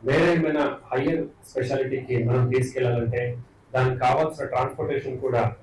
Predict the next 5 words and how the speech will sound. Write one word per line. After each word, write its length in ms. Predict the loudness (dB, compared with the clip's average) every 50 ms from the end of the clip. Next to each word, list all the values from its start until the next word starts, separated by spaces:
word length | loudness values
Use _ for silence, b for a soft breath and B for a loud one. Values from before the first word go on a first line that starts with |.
| -20 -20 -20 -4 0
మేము 360 | 0 2 2 2 0 -2 -4 -8 -16 _ -6 -2
ప్రభుత్వం 460 | 0 2 2 2 2 2 0 0 2
భరిస్తుంది 720 | 2 2 2 2 0 0 0 0 0 0 0 0 -2 -2 -2 -2
అనడం 380 | 0 2 2 2 0 -2 -4 -10 -16 -16 -16 -16 -8 -2 0
చాలా 340 | 2 4 4 2 2 0